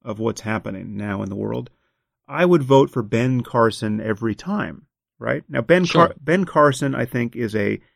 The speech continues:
Speaker 1: dangerously deluded religious imbecile, right? I mean, Ben, Ben
Speaker 2: Mm-hmm.
Speaker 1: Carson does not, the fact that he is even a candidate for the presidency of the United States is a scandal. But at the, at the very least,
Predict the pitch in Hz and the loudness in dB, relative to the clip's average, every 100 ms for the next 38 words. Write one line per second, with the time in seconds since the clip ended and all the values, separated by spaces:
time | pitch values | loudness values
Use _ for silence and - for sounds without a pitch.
0 | _ 127 151 160 147 147 135 127 117 123 | _ 0 4 4 4 0 2 -2 0 0
1 | 113 117 110 110 101 110 110 104 104 135 | 2 2 2 0 0 0 0 -2 -2 -2
2 | 160 101 - - _ _ 135 120 139 131 | -2 -4 -6 -12 _ _ -12 -8 -4 -4
3 | 123 147 147 139 104 120 143 139 135 127 | 0 0 2 2 4 6 6 4 0 -2
4 | 113 117 120 127 127 120 - 165 180 - | -2 0 0 -2 -4 -8 -6 -6 -6 -8
5 | 131 113 131 131 117 131 120 117 110 _ | -10 -4 -2 0 2 0 2 0 -2 _
6 | _ _ _ _ _ _ - 127 - 175 | _ _ _ _ _ _ -20 -20 -10 -4
7 | 196 104 110 - 117 113 123 113 113 101 | -2 0 -4 -6 -12 -2 0 0 -2 -2
8 | 110 101 101 101 101 - 107 107 - _ | -4 -2 -2 -2 -4 -4 -6 -6 -10 _
9 | _ _ 127 107 101 - - - 165 165 | _ _ -4 -2 -2 -6 -10 -4 -2 -2
10 | 101 - - _ 127 120 127 _ _ _ | -4 -8 -18 _ 0 0 -2 _ _ _
11 | - 143 147 170 156 147 156 196 220 220 | -8 -4 -2 -4 -6 -6 -4 0 2 2
12 | 196 196 185 107 - - | 2 2 0 0 -6 -18